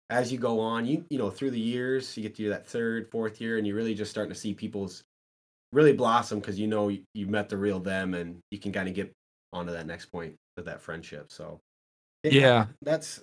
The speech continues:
Speaker 1: that, and then, um, another lesson, I guess, is just hard work is, is gonna pay off eventually. Um,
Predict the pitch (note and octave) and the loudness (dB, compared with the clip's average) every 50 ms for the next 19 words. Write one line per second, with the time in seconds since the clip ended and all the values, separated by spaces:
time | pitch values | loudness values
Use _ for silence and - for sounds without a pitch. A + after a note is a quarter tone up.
0 | _ _ B2+ C3+ D3+ D#3+ - - - D3 B2+ B2 B2 A#2+ A#2 A#2 A2 G#2+ G#2 G2+ | _ _ -6 -2 -2 -2 -2 -4 -6 -4 -4 -2 -2 -2 0 0 0 0 -2 -2
1 | G2 F#2+ F2+ F2 E2+ - _ _ _ G#2+ A2 A2 G#2+ G#2+ G#2 G2 G2+ G2+ G2 - | -2 -4 -6 -8 -12 -16 _ _ _ -6 -4 -2 -2 -2 -2 -2 -2 -2 -4 -4
2 | G2 F#2+ F#2 G2 G2+ G#2 G2+ - - - - G#2+ G2+ - - - - - - _ | -6 -6 -4 -2 -4 -4 -4 -8 -14 -10 -6 -6 -6 -6 -8 -14 -16 -18 -18 _
3 | _ _ _ _ - - A#2 A#2 A2+ G2 F#2 G#2 A2 G#2+ G2+ - G2+ F#2+ F2+ - | _ _ _ _ -8 -4 0 0 0 0 0 0 0 0 -2 -2 -6 -6 -6 -10
4 | - - - G#2+ - - G#2+ G#2 F#2 - - G2+ G2 F#2+ F#2+ F2+ F#2 F2 F#2 F2 | -14 -12 -12 -12 -8 -4 -4 -4 -4 -2 -2 -2 -2 -2 -4 -6 -6 -8 -8 -6
5 | F2 - - E2 E2 D#2+ E2 E2 _ _ - F2 E2+ E2 D#2+ D#2+ D#2 D#2 D#2 | -6 -8 -8 -10 -10 -10 -12 -14 _ _ -12 -10 -10 -8 -10 -12 -12 -14 -16